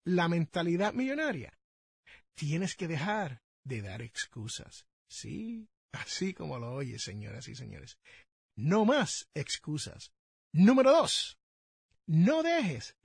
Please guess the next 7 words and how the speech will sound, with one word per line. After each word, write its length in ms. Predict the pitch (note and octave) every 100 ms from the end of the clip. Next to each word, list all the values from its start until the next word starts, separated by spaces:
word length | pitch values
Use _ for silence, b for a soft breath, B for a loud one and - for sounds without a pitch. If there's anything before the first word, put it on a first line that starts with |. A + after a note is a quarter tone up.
| -
que 160 | G#3+
la 80 | G3+
opinión 640 | G3 G3 F#3 A3 C4 E3 B2 -
de 200 | D#3+ F#3+
los 180 | F#3+ D#3
demás 540 | G#3 F#4 D#4+ - - _ _ _ _ _ _ -
influyan 800 | F#3+ F#3 - D4+ F4+ F3+ F2+ C3